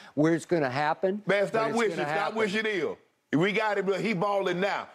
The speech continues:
Speaker 2: Is
Speaker 1: Yeah.
Speaker 2: he balling now? Y'all ain't got nobody balling. So
Speaker 1: I,
Speaker 2: what's
Speaker 1: I
Speaker 2: the pro-
Speaker 1: can't put Amari and balling in the same
Speaker 2: Balling.
Speaker 1: sentence.
Speaker 2: Back-to-back hundred-yard game. Okay, y'all in the cozy confine of Jerry's world. Air conditioned, seventy-two degrees,
Speaker 1: Mm-hmm.
Speaker 2: on nice, soft turf.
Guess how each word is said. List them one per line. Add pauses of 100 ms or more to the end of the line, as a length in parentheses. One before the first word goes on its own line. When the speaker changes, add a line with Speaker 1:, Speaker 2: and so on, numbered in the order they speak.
(140)
Speaker 2:
Is
Speaker 1:
Yeah.
Speaker 2:
he
balling
now?
Y'all
ain't
got
nobody
balling.
So
Speaker 1:
I,
Speaker 2:
what's
Speaker 1:
I
Speaker 2:
the
pro-
Speaker 1:
can't
put (240)
Amari
and
balling
in
the
same
Speaker 2:
Balling.
Speaker 1:
sentence.
Speaker 2:
Back-to-back
hundred-yard
game. (180)
Okay,
y'all
in
the
cozy
confine
of
Jerry's
world.
Air
conditioned,
seventy-two
degrees,
Speaker 1:
Mm-hmm.
Speaker 2:
on
nice, (120)
soft
turf.